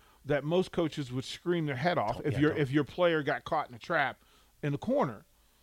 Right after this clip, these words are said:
Speaker 1: But for Steph, that's advantage because, one, you've pulled two defenders to, to the deepest part of the floor for him.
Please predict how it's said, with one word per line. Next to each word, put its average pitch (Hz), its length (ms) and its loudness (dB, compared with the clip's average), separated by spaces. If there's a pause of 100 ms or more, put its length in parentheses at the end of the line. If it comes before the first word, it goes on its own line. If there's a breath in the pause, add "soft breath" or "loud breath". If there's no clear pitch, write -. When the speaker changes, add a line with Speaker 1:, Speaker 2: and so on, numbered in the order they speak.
(200)
Speaker 1:
But 175 140 0
for 185 120 -4
Steph, 240 480 4
that's 190 240 2
advantage 196 540 2
because, 156 220 0
one, 208 260 2
you've 185 160 0
pulled - 300 -4
two 240 180 0
defenders 160 800 -4 (460)
to, - 140 2
to - 240 2
the 156 120 2
deepest 196 440 -2
part 180 220 2
of 160 60 0
the 147 80 -4
floor 127 340 -6
for 120 180 -12
him. 113 300 -12